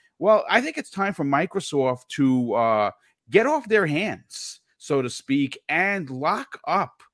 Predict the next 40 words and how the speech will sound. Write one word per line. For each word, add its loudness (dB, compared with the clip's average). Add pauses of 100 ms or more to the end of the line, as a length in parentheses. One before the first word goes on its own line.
(380)
uh, 0
uh, -2
whether 2
that -2
be -4
for -4
Marvel, 0
whether -4
that -2
be -2
for -10
Image, -2
whether 0
that -2
be -2
for -10
D -6
C, -6 (320)
they 6
need -2
to -6
get 0
into -6
the -14
superhero -4
business. -10
And -6
they 2
have -2
enough -2
studios -6 (260)
and -4
enough -2
talent -4
to -10
deliver -2 (260)
something 0
on -2
the -4
lines -4